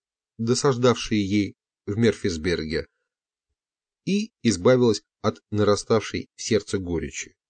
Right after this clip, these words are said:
Но у нее почти не было друзей, и чем старше она становилась, тем реже встречала близких по духу людей.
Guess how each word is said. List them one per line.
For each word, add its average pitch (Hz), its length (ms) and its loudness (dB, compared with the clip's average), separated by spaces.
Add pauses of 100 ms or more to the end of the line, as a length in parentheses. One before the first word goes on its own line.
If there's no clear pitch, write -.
(840)
Но 120 140 4
у 123 120 2
нее 131 400 4 (120)
почти 120 340 0
не 113 180 4
было 101 220 2
друзей, 95 560 0 (260)
и 113 240 -2
чем 95 280 -2
старше 90 480 -2
она 87 180 -2
становилась, 135 720 -2 (260)
тем 156 260 -2
реже 139 300 2
встречала 98 640 -2
близких 107 560 -2
по 101 140 0
духу 101 300 -2
людей. 87 420 -6